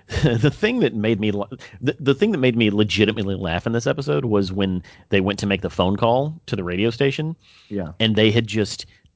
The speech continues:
Speaker 1: tore a, a, like, a, a payphone off of the side of a building.
Speaker 2: Ugh.
Speaker 1: And a big chunk of the building was still attached to it, which was a nice, ridiculous touch.
Speaker 2: Yeah.
Speaker 1: Yeah,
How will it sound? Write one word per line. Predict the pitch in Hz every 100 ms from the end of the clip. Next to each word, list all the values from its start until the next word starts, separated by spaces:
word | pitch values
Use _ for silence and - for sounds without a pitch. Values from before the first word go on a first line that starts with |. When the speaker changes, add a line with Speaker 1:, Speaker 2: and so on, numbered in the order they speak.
| -
Speaker 1:
tore | - - 110 117 123
a, | 101 101 92 87
a, | 92 69 67
like, | 101 92
a, | 87
a | -
payphone | - - 104 - 120 120 123 - _ -
off | 101 104
of | 113 92
the | 95
side | - - 98
of | 98
a | 87
building. | 85 95 107 127 160 - _ _ _ -
Speaker 2:
Ugh. | 135 131 117 - - - _ _
Speaker 1:
And | 120 113 107 104
a | 110
big | 110 110 123
chunk | 123 - 131 123
of | 131
the | 113
building | 101 107 117 127
was | 131
still | - 143
attached | 135 143 139 -
to | 156
it, | 156 - - - -
which | 117 113 - - _
was | 120 113
a |
nice, | 113 113 113 - - 104
ridiculous | 110 90 107 - 107 104
touch. | - 98 104 - - _ _ _ _ _ _
Speaker 2:
Yeah. | - 117 92 - _ _ _ _ _ - - _
Speaker 1:
Yeah, | 95 73